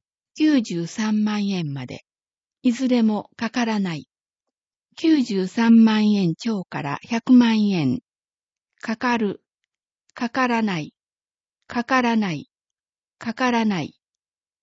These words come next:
百万円超から百三万円。かかる。かかる。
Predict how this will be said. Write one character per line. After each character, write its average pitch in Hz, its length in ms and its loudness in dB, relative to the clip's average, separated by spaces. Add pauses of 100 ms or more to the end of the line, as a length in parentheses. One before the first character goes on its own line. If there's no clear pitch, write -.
(440)
百 269 360 -4
万 269 340 2
円 226 260 4
超 220 300 -4
か 156 200 -10
ら 147 200 -6 (120)
百 262 260 -6
三 208 380 2
万 185 300 0
円。 139 260 -4 (640)
か 240 160 -6
か 254 200 -2
る。 233 240 -4 (720)
か 233 160 -4
か 254 220 0
る。 233 260 -2